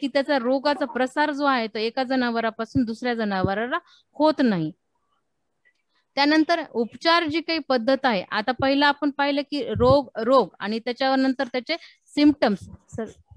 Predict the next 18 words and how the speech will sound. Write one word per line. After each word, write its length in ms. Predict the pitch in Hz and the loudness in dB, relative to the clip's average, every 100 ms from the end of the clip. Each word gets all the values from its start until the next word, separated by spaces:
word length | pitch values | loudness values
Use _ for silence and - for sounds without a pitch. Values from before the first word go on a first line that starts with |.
| - - | -6 -4
आवाज 300 | 214 220 220 | -2 -4 -6
कमी 220 | - 247 254 | -8 -10 -8
करता 300 | 262 247 254 | -10 -8 -10
का 120 | 247 | -10
थोडा 220 | 240 220 | -10 -12
त्याचा? 460 | - _ - 196 262 - - - - - - - | -14 _ -16 -14 -14 -10 -8 -6 -6 -8 -6 0
याचे 360 | 240 294 - - | 0 0 -6 -6
सिम्प्टम 540 | - 311 311 349 339 | 2 4 4 4 4
आपण 280 | 302 330 392 - - - | 2 0 -4 -8 -18 -2
पाहिलेले 420 | 269 277 269 247 190 | 2 4 4 4 2
आहेत. 300 | 185 - - - - | -2 -8 -14 -14 -4
तर, 140 | 302 | -2
अ, 240 | 311 262 262 | 0 0 0
त्याच्यानंतर 640 | - 285 311 311 320 320 | -2 -2 0 0 0 -2
आता 180 | 302 294 | -4 -4
उपाययोजना 680 | 269 240 320 330 320 294 294 | -6 -2 0 0 -2 -2 -2
काय 220 | 277 247 | -2 -4
करायची? 460 | 220 202 180 - | -4 -6 -6 -8